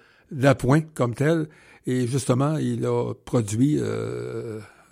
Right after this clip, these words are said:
hier, hier ou avant-hier, euh, un texte qui s'appelle, euh,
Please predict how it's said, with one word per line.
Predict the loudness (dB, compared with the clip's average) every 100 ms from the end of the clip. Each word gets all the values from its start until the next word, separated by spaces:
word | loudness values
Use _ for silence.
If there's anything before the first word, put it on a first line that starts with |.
| -14
hier, | -10 -8 -6 -8
hier | -8 -6 -4 -2 -2
ou | -2
avant-hier, | -2 -2 -2 0 0 -2 -8 -20 -16 -8
euh, | -4 -4 -4 -6 -8 -6
un |
texte | 4 4 2 -12
qui | -4
s'appelle, | 0 4 6 6 4
euh, | 2